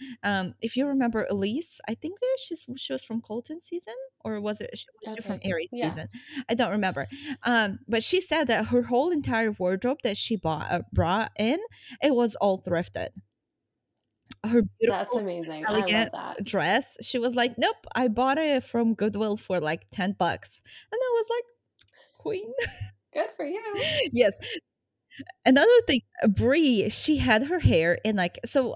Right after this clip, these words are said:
Speaker 1: I, I have to give it to Brie for her hairstyles this season, because she wore her hair all kinds of ways. And we were talking about her dress and, like, her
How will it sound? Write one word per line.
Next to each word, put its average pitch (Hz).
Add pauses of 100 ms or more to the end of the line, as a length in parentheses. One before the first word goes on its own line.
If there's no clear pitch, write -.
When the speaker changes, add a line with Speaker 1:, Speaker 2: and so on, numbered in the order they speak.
Speaker 1:
I, 269
I 254
have 285
to 370
give 233
it 190
to 208
Brie 170
for 175
her 165
hairstyles 196
this 240
season, 285 (380)
because 254
she 359 (120)
wore 202
her 214
hair 175
all 170
kinds 170
of 170
ways. 147 (320)
And 196
we 202
were 196
talking 214
about 190
her 170
dress 240
and, 202
like, 180
her -